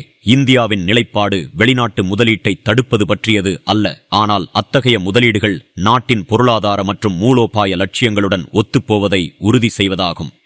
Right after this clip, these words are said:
டெஸ்லாவின் தொழில்நுட்ப வலிமை இந்தியாவால் ஒப்புக்கொள்ளப்படுகிறது, ஆனால் உள்ளூர் உற்பத்திக்கு சவாலான கொள்கைகளை கொண்ட இறக்குமதி செய்யப்படும் கார்களுக்கு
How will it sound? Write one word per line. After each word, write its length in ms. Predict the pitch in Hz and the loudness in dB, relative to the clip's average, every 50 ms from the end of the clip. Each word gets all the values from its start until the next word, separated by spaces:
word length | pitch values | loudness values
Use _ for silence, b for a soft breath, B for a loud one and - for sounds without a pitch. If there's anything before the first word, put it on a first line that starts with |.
| b b b | b b b
டெஸ்லாவின் 580 | - 123 - - - 127 120 113 98 107 95 - | 0 0 0 2 2 2 2 2 2 -2 -4 -2
தொழில்நுட்ப 540 | - 113 120 127 117 110 107 98 - - | 0 2 2 4 2 2 -2 -2 -2 -4
வலிமை 380 | 104 92 101 110 107 104 92 - - | -2 0 0 0 0 -2 -4 -2 0
இந்தியாவால் 580 | 107 120 131 110 117 110 98 95 92 92 82 | 0 0 2 2 2 0 0 0 -2 -4 -4
ஒப்புக்கொள்ளப்படுகிறது, 1040 | - 87 110 107 - 131 - - - 104 101 101 - - 104 101 95 104 98 85 85 71 64 _ | 0 -2 -2 0 0 -4 -4 -2 -2 0 0 0 0 -2 -2 -2 0 -2 -2 -4 -6 -8 -8 _
ஆனால் 400 | - 101 113 107 101 95 80 - - | -2 0 0 0 0 -4 -6 -6 -2
உள்ளூர் 380 | - 117 135 143 139 135 123 - - | 2 4 4 4 4 2 2 0 0
உற்பத்திக்கு 640 | 101 120 117 - 127 - - 123 101 - - 104 82 67 _ _ - - - | -2 0 0 0 -2 -2 0 -2 -4 -2 -2 -4 -4 -4 _ _ -14 -8 -4
சவாலான 600 | - 113 113 127 131 131 127 123 123 117 107 92 | -2 0 0 2 0 2 2 0 -2 -2 -4 -6
கொள்கைகளை 480 | - - 117 120 113 123 113 110 104 98 | -2 0 0 2 2 2 2 2 0 -2
கொண்ட 440 | - - 110 110 110 95 90 65 - | -4 -4 -4 -2 -2 -2 -4 -6 -4
இறக்குமதி 560 | - 95 117 131 131 - - 123 120 117 101 95 | -2 0 2 0 0 -2 -2 -2 -2 0 0 -2
செய்யப்படும் 640 | - - 113 113 110 113 - - 101 98 92 85 | -2 -2 -2 0 0 0 0 -2 -4 -4 -4 -6
கார்களுக்கு 600 | - - 104 117 117 113 117 104 92 - - 98 | -6 -2 -2 -2 0 0 -2 -2 -2 -4 -4 -6